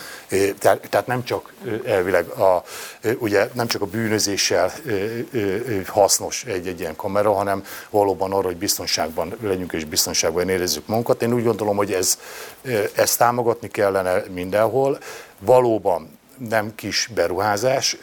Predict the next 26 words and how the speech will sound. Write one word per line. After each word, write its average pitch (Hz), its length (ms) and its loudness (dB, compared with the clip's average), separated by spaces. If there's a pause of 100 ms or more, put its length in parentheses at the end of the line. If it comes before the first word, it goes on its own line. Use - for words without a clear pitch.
de 107 340 2 (280)
mind 107 240 -4
ahogy 98 300 0
ez 104 200 2
az - 600 0
egy 131 460 2
kamerának 98 520 -2
a 107 40 -8
tesztelése 92 520 -2
is 82 140 -4
mutatja, 117 400 -2
ez 113 100 2
megtérül, 85 600 -2
hiszen, 98 400 0 (400)
ö, 139 40 -12 (760)
hogy 123 240 6
lehetne 104 460 2
azt - 220 0
pénzbe 98 300 -2
kifejezni, 95 540 0
hogy 92 100 -2
egy 90 140 -2
ember 90 240 0
élet 85 240 0
mennyibe 90 340 -2
kerül, 123 420 4